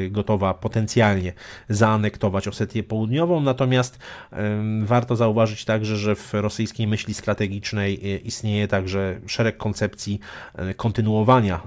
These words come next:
e, potencjalnej agresji na innych terytoriach, e, Gruzji. To już nie tylko kwestia Abchazji, ale także,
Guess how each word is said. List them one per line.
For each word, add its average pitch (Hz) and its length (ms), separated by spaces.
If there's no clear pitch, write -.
e, 98 80
potencjalnej 101 640
agresji 101 520
na 101 260
innych 135 340
terytoriach, 92 720
e, 87 400
Gruzji. 131 520
To 165 180
już 120 100
nie 117 100
tylko 104 240
kwestia - 340
Abchazji, 107 480
ale 95 240
także, 92 380